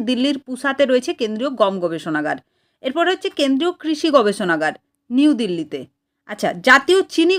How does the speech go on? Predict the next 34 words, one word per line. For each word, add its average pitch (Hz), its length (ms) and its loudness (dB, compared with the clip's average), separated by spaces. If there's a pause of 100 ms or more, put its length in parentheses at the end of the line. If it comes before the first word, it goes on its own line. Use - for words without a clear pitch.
গবেষণাগার 330 580 4
কোথায় 302 260 2
রয়েছে? 294 220 0 (180)
জাতীয় 254 280 0 (120)
চিনি 302 260 2
গবেষণাগার 269 540 2
রয়েছে 269 180 -2 (120)
কানপুর। 202 380 0 (140)
কানপুরটা 262 500 0
কোথায়? 311 240 2
আমাদের 277 200 0 (120)
উত্তরপ্রদেশ। 214 640 -2 (280)
এরপরে 330 280 0
রয়েছে 349 240 0 (140)
কেন্দ্রীয় 294 340 2 (100)
পাট 285 160 4 (120)
গবেষণাগার। 320 540 2 (160)
এটা 240 180 -2
কোথায় 269 340 0
রয়েছে? 311 260 0
আমাদের 254 280 2
পশ্চিমবঙ্গের 269 600 0
ব্যারাকপুরে, 208 580 4 (320)
ঠিক 330 160 -10
আছে? 349 120 -4
এটা 254 120 0
ইম্পর্টেন্ট, 247 480 0
মনে 240 160 -2
রাখবে। 254 280 0 (520)
এরপরে 294 400 4
দেখো 359 140 2
রয়েছে 359 240 0 (120)
কেন্দ্রীয় 294 320 0 (100)
মৎস্য 277 300 -6